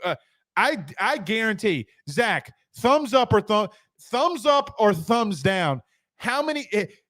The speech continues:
can you imagine Zach stubbing his toe on the corner of his bed and saying, God, Jillicky Wickers, gee whiz, cheese whiz,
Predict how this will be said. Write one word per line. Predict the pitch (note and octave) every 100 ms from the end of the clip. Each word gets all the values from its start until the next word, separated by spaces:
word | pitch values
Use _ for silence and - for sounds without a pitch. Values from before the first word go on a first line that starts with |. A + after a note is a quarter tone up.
| -
can | - B3+ A3
you | B3 F4+
imagine | D4+ G#3 G#3+ F3 G3+
Zach | D3+ C#3 F3+ G3 -
stubbing | - - G#3 G3+ G3+
his | F#3+ F#3
toe | - G3 F#3+ F#3+
on | E3+
the | D#3+
corner | - F#3 F3+
of |
his | E3 C#3+
bed | C#3 E3+ F3
and | D#3+
saying, | D#3 F3+ E3 D3 - _ _
God, | - C#4+ D#4
Jillicky | - E4+ E4 C4+ C#4
Wickers, | A#3+ D#4+ D#4+ D4+
gee | - F4 D#4+
whiz, | A#3 G#3 E4+ E4+ E4 - - _
cheese | - - G4+ F4+ A#3+
whiz, | D4 D4 A3+ C#3 A2+